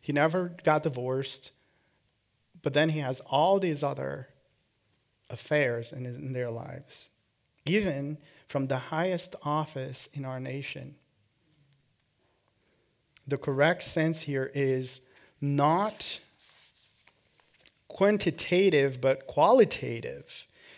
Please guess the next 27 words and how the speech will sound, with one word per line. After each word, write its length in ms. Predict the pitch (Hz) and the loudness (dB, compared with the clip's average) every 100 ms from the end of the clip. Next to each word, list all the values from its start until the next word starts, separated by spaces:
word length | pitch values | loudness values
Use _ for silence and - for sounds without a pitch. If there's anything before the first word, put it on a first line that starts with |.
| - | -8
The 160 | 139 147 | 0 4
man 600 | 147 165 202 226 208 202 - - _ - | 6 6 6 4 2 -2 -14 -20 _ 2
is 380 | 151 151 - | 4 4 0
truly 580 | - - 202 220 170 139 | -4 0 2 4 4 4
a 280 | 131 139 135 | 2 2 0
one-woman 1300 | 135 131 160 175 180 185 135 135 151 151 151 151 151 - | -2 0 2 4 2 -2 -6 -2 0 0 0 -2 -4 -8
man. 500 | 123 113 107 104 104 104 _ _ _ _ _ | -6 -6 -6 -10 -12 -16 _ _ _ _ _
There's 260 | 131 131 127 | -2 -2 0
no 380 | 143 156 180 190 | 4 8 8 6
other 260 | 147 147 | 4 4
woman 640 | 131 131 147 131 117 127 131 - - | 0 0 -2 -2 -4 -8 -10 -16 -10
in 120 | 135 135 | -4 -2
his 260 | 135 117 | -2 -2
life. 500 | 117 113 117 151 - | 0 2 2 0 -4
He 200 | - - | -10 -6
is 480 | 139 139 135 147 - - - _ - | -4 -2 0 0 -4 -14 -20 _ -14
totally 520 | - 143 151 165 160 | -4 0 2 2 0
faithful. 720 | 160 - 123 120 120 117 139 | -4 -8 -10 -8 -10 -10 -10
He 100 | - | -10
does 180 | 127 120 | -8 -4
not 240 | 135 131 | -4 -4
flirt, 600 | - - 151 165 - - - _ _ _ 135 | -6 -2 0 0 -2 -10 -14 _ _ _ -8
and 160 | 131 | -4
there 140 | 131 123 | -4 -6
is 120 | 117 | -4
no 500 | 131 139 160 170 170 | 0 2 2 0 -4
de-, 400 | 156 151 156 160 | -2 0 0 -6